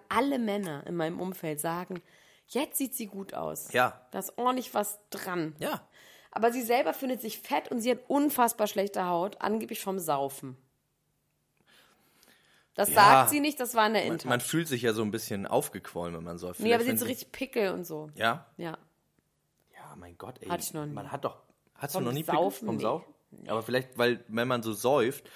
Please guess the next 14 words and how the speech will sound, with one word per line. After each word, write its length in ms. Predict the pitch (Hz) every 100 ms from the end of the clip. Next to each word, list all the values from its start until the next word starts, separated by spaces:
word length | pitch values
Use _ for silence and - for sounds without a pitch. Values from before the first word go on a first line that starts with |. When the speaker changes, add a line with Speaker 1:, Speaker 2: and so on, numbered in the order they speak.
| -
Speaker 2:
dann 140 | - 98
hat 100 | 135
man 100 | 135
doch 160 | 110 107
auch 140 | 107
so 100 | 107
Bock, 280 | 104 120 -
so 100 | 101
Chips 420 | - 170 147 -
zu 120 | -
essen, 260 | - 90 87
oder? 220 | 101 123
Und 140 | 98 -
so 200 | 92